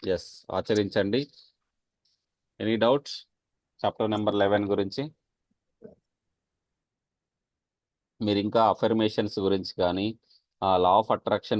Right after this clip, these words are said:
గురించి కానీ, స్విచ్ వర్డ్స్, ఇంగ్లీష్ మంత్రం గురించి కానీ, మీ హెల్త్ పరంగా కావచ్చు, వెల్త్ పరంగా కావచ్చు, బిజినెస్ల పరంగా కావచ్చు, already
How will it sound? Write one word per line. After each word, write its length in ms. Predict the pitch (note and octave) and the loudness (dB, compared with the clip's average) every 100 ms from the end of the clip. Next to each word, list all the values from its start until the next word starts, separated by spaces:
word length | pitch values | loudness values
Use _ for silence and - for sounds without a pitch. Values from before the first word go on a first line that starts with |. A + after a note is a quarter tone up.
| G2 | -2
గురించి 260 | F#2+ F#2 G2+ | -2 -2 -2
కానీ, 180 | F2+ G#2 A2+ | 0 -2 -4
స్విచ్ 260 | A#2+ - C#3+ | -8 0 2
వర్డ్స్, 200 | A2+ - - | 2 0 -4
ఇంగ్లీష్ 280 | A2 A#2+ B2+ A2+ | 0 0 0 -2
మంత్రం 280 | G#2 A2 G#2 | 0 0 0
గురించి 260 | G2+ F#2 G2 | -2 -4 -2
కానీ, 200 | F2+ G2 C3 - - _ - | 0 0 -4 -8 -20 _ -2
మీ 80 | A2 G#2 | -2 2
హెల్త్ 240 | A2 A2+ - | 0 0 0
పరంగా 280 | A2 A2 G#2 | 0 0 0
కావచ్చు, 280 | G#2+ G2 - G2+ | 0 0 0 0
వెల్త్ 200 | G2 G2 G#2+ | 0 -2 -2
పరంగా 220 | G#2 G2+ | -2 0
కావచ్చు, 180 | G2+ G2 F2+ | 0 0 -4
బిజినెస్ల 360 | F#2+ A2 A2+ G#2+ | -2 -2 -4 -4
పరంగా 260 | G2+ G2 F#2+ G2+ | -2 -2 -2 0
కావచ్చు, 280 | F#2+ - D#3+ E3+ - _ _ G2 | 0 0 -2 -2 -20 _ _ 2
already 400 | G#2 A#2+ B2+ C3+ | 2 4 2 2